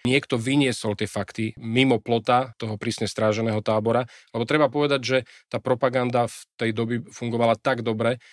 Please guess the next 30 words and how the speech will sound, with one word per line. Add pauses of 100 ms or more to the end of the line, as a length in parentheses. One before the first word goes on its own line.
(200)
že
tí
ľudia,
e,
si
mysleli,
tí,
ktorí,
e,
ktorí
posielali,
alebo, (160)
m,
tí
príbuzní,
ktorým, (100)
e, (520)
ktorých
príbuzní
teda
odchádzali
do, (320)
alebo
boli,
e,
odvážaní
vážaní
do
koncentračných
táborov,